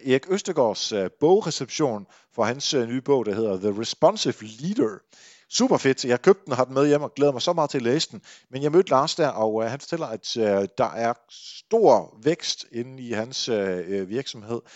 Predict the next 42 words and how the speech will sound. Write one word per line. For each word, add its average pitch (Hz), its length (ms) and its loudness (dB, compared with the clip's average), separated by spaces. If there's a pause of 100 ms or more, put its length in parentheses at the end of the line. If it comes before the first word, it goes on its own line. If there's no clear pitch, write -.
(260)
Øh, 98 280 2
så 117 220 4
fra, - 160 0
jeg, 110 280 0
jeg, 120 100 -12 (200)
jeg 113 120 -4
ved 123 100 4
ikke, 113 100 0
hvor 113 60 -6
mange 107 200 -4
mennesker, 110 260 -8
måske 101 280 -8
en 147 80 -2
eller 135 140 -2
to, 180 180 -2
de 131 100 -10
var 120 100 0
på 135 120 -8
det 139 120 -4
tidspunkt. 143 420 -4 (340)
Jeg 107 100 -10
synes - 640 -6
at 113 200 -2
huske, 131 260 -6
at 107 160 -6
de 123 40 -6
er 113 60 0
oppe 113 220 0
på 113 140 0
en, 101 120 -8
øh, 95 300 -8
en, 101 180 -18
en 107 80 -20
ti, 120 260 -6
elleve, 131 180 -6
tolv 139 240 0
stykker 127 300 -4
eller 104 140 0
sådan 104 120 -10
noget 101 140 -4
i - 40 -20
dag. 120 220 0